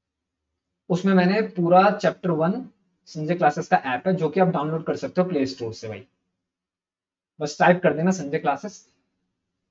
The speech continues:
उसमें आपको पूरा chapter one business studies का मैंने सारे lectures जो अब तक हुए open कर रखे हैं। मतलब, आपको ऐप खोलना है, नीचे stores में जाना है,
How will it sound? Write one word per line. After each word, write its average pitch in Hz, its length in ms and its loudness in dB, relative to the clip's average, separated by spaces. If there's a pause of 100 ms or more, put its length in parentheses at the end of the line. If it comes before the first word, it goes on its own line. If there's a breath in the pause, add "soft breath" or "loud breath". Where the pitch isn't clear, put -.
(580)
उसमें 185 280 2
आपको 190 260 4
पूरा 180 260 2
chapter 180 340 -2
one 165 180 0
business 151 300 -4
studies 135 320 -2
का 190 120 -4
मैंने 170 200 2
सारे 180 320 4
lectures 175 360 0
जो 160 140 2
अब 156 200 0
तक 175 160 2
हुए 160 100 2
open 180 360 2
कर 131 160 -4
रखे 107 240 -12
हैं। 104 80 -12 (520)
मतलब, 190 320 0
आपको 196 460 2 (320)
ऐप 156 300 4
खोलना 160 240 0
है, 214 220 -2
नीचे 156 280 -2
stores 165 540 0
में 175 100 2
जाना 165 220 0
है, 214 140 -4